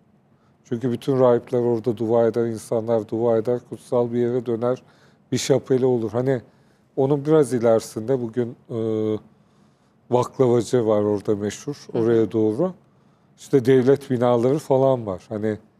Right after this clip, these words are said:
Speaker 1: bir, e, kutsal emanet kültüne ait, e, e, kalıntı yok.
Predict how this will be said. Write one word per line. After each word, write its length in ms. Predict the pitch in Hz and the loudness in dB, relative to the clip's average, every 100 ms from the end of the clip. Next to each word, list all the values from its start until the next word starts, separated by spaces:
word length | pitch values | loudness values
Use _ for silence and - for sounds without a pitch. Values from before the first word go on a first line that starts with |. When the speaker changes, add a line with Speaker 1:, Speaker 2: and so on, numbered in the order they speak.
| _ _ _ _ _ _ _ _ _ _ _ _ _ _ _ _ - | _ _ _ _ _ _ _ _ _ _ _ _ _ _ _ _ -2
Speaker 1:
bir, 440 | 127 127 - - - | 0 0 -2 -18 -8
e, 340 | 147 123 120 120 - | -2 0 2 0 -4
kutsal 360 | 123 - 160 151 | -8 0 4 4
emanet 460 | 139 147 151 147 - | 4 2 0 -2 -6
kültüne 420 | 143 - 147 143 | -6 -4 -2 2
ait, 340 | 147 135 127 | 4 2 2
e, 40 | 139 | 2
e, 540 | 123 151 131 127 120 - | 2 2 2 2 0 0
kalıntı 420 | 135 131 123 180 | 0 0 -2 0
yok. 220 | 165 | 2